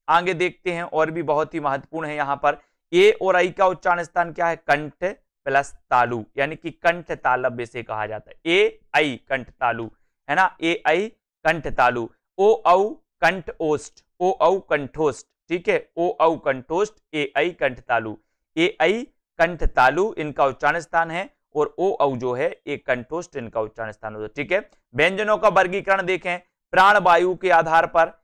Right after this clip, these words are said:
घोषत्व के आधार पर, उच्चारण स्थान के आधार पर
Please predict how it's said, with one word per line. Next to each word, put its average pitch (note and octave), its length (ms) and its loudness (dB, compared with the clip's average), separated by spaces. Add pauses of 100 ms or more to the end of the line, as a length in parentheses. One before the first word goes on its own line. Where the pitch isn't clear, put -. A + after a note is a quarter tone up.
(200)
घोषत्व D#3+ 580 0
के F#3+ 160 0
आधार D#3+ 360 4
पर, D#3 240 2 (360)
उच्चारण F#3 500 4
स्थान F3 340 0
के E3 140 -2
आधार D3 300 4
पर D3 260 0